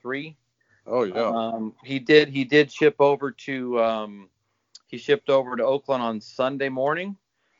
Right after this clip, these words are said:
Speaker 1: and they made it over there safe and sound. You know, luckily it came up a, a short field for big money, so we're taking our best shot. Obviously, the favorite in there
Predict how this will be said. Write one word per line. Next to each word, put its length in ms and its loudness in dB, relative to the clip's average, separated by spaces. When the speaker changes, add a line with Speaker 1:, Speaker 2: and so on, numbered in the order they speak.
Speaker 1:
and 420 -2
they 60 -2
made 200 0
it 100 -2
over 180 0
there 160 0
safe 300 -4
and 100 -6
sound. 440 0
You 160 4
know, 200 10
luckily 460 2
it 100 -4
came 220 -6
up 220 -4
a, 440 -4
a 40 -14
short 340 -2
field 320 -2
for 160 -4
big 300 -4
money, 400 -2
so 100 2
we're 100 0
taking 280 2
our 120 2
best 220 4
shot. 300 4
Obviously, 480 2
the 120 -12
favorite 420 -4
in 120 -6
there 320 -2